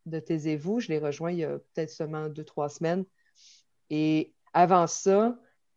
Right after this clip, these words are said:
quand on suivait ne-, quand je suivais mes séminaires, euh, de, de, de l'automne, euh, j'avais un, un séminaire à Concordia et, euh, un séminaire à l'uqam. Et, euh, chacun de ces séminaires-là avait pris l'initiative de se dire, « On va faire des ateliers d'écriture de temps à autre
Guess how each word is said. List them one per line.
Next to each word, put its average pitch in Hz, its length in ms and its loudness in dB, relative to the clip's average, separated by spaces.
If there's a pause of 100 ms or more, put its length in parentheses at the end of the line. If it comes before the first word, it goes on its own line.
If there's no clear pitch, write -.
(240)
quand 190 260 8
on 175 140 6
suivait 190 320 6
ne-, 151 800 4
quand 180 100 6
je 170 100 2
suivais 180 260 4
mes 190 120 6
séminaires, 170 720 4
euh, 143 300 6
de, 143 300 4
de, 147 120 4
de 147 140 2
l'automne, 185 680 6 (1000)
euh, 156 260 2
j'avais 160 280 6
un, 175 260 4
un 190 40 6
séminaire 185 600 6
à 185 200 8
Concordia 180 680 4
et, 175 360 2
euh, 156 180 0
un 165 140 2
séminaire 165 600 0
à 165 100 6
l'uqam. 190 540 2 (580)
Et, 175 400 8
euh, 151 420 4 (720)
chacun 226 480 6
de 202 80 8
ces 185 160 4
séminaires-là 180 920 4
avait 160 200 4
pris 185 200 0
l'initiative 175 760 2
de 156 120 -2
se 143 60 -8
dire, « 170 280 2
On 175 80 4
va 165 100 2
faire 202 160 4
des 185 160 4
ateliers 170 320 0
d'écriture 180 580 -6
de 165 80 -4
temps 156 240 -4
à 151 140 -4
autre 185 260 -8